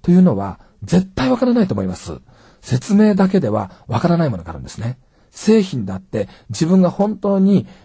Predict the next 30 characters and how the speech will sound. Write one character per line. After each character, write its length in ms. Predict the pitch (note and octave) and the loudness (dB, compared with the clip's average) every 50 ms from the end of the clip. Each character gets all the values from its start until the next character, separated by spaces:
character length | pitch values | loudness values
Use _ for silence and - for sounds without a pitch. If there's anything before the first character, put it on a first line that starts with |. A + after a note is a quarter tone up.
| _ _ - | _ _ -12
え 240 | A#2+ A2 G#2+ G2+ G2+ | -10 -10 -8 -10 -12
ー、 20 | - | -14
使 320 | - - - - A3+ B3+ | -14 -8 -4 0 0 0
え 60 | B3 | 2
ば 140 | A#3 D#3 - | 0 -2 -4
使 320 | - - - - F#3 G3 | -6 -10 -4 0 0 2
う 80 | G3+ G3 | 2 2
ほ 100 | F#3 G3 | 0 0
ど、 260 | F#3+ G#3 G3+ E3 - - - - _ _ _ _ - | 0 0 0 0 -2 -4 -14 -20 _ _ _ _ -2
ア 120 | C#3+ D#3+ | -2 0
ム 80 | D#3 D3+ | 0 0
ウ 20 | |
ェ 40 | B2+ | -2
イ 20 | |
の 60 | G2+ F#2+ | -4 -6
製 220 | - - C3+ B2 | -6 -4 -4 -4
品 240 | - - - D#2+ F2 | -4 -6 -10 -10 -6
の 280 | G#2 A2 G2+ E2+ - _ _ _ _ _ | -6 -4 -6 -6 -8 _ _ _ _ _
素 180 | - - - A#2+ | -16 -8 -4 -2
晴 60 | C#3+ | -2
ら 100 | C#3+ C3+ | -2 -2
し 60 | - | -4
さ 80 | - F3 | -6 -10
も 60 | - | -12
わ 40 | - | -10
か 80 | - | -10
り 80 | G#2 G2 | -10 -8
ま 120 | F#2 F#2+ | -10 -10
す 140 | - - - | -10 -14 -14
し、 300 | - - C3 F#2+ D#2 - | -10 -8 -8 -8 -8 -10